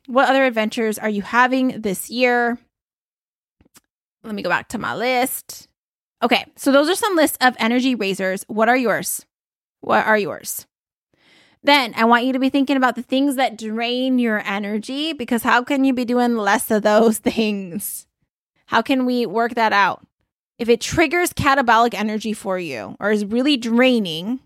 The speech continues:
that's an example of catabolic energy being generated. It's exhausting, draining, feel depleted afterwards, in the way of not like, "Oh, I,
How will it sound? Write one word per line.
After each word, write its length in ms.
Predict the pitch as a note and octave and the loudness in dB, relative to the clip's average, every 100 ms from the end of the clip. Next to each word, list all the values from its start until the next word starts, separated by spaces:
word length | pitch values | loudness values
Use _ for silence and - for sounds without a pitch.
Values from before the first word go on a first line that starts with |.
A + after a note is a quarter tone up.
| _ _ _ - | _ _ _ -8
that's 140 | G#3 | -4
an 60 | A3+ | 0
example 440 | A3+ G#3 A#3+ A#3 | 0 2 2 2
of 80 | G#3+ | -2
catabolic 540 | - G#3 G3+ G3 G3 - | 0 0 2 2 2 0
energy 280 | G3+ G#3+ | -4 -2
being 240 | G#3+ G#3 G#3 | -4 -2 -2
generated. 680 | A3 F#3+ F3+ D#3 F3+ G3+ B3 - | 0 -2 -2 -4 -4 -4 -6 -10
It's 140 | G#3+ | -10
exhausting, 880 | G#3 F#3 A3 G3+ - - G3+ A3 D4 _ _ _ _ _ _ _ _ _ _ | -8 0 2 2 -2 -8 -6 -6 -8 _ _ _ _ _ _ _ _ _ _
draining, 720 | - A3+ G#3+ G3+ F#3+ G3 B3 C#4+ _ _ _ _ - | -6 -2 0 -2 -4 -4 -6 -8 _ _ _ _ -2
feel 160 | A3 | 0
depleted 600 | G3+ G#3 - B3 B3 A3 | 0 -4 -4 0 2 4
afterwards, 1080 | G3 D#3+ - G3+ F3 F3+ G#3 C4 C4 - - _ _ _ - | 2 -2 -6 -8 -6 -2 0 -2 -2 -6 -8 _ _ _ 0
in 140 | D4+ | 2
the 100 | E4+ | 4
way 240 | D4 D4 | 4 4
of 120 | C#4 A#3 | 2 2
not 320 | B3+ D#4+ D#4 | 2 2 0
like, 240 | D4 C4+ - | -4 -4 0
"Oh, 260 | A#3+ A#3+ | 2 4
I, 160 | A3 | 2